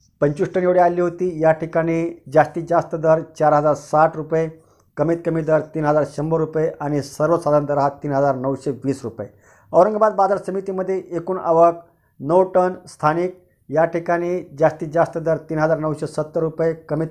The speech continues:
कमी दर तीन हजार पाचशे दहा रुपये आणि सर्वसाधारण दर तीन हजार सातशे वीस रुपये प्रति क्विंटल असा सोयाबीनला मिळाला.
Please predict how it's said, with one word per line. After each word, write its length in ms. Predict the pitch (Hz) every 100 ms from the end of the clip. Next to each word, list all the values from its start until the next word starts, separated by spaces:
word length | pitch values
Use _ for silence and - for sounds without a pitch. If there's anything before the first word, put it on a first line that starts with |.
| -
कमी 160 | 156
दर 220 | 147 156 151 - _ -
तीन 120 | 160
हजार 200 | 147 147
पाचशे 400 | 143 147 143 151
दहा 240 | 120 135
रुपये 360 | 156 151 151 156 -
आणि 220 | 147 147
सर्वसाधारण 580 | 143 156 165 160 147 147
दर 160 | 143 147 - _ _
तीन 120 | 156
हजार 220 | 143 139 139
सातशे 600 | - 135 - 151 131 127
वीस 220 | 156 151
रुपये 300 | 147 - 143
प्रति 300 | 139 131 143
क्विंटल 280 | 139 131 135 -
असा 260 | 135 120 135
सोयाबीनला 380 | 123 131 123 123
मिळाला. 220 | 120 113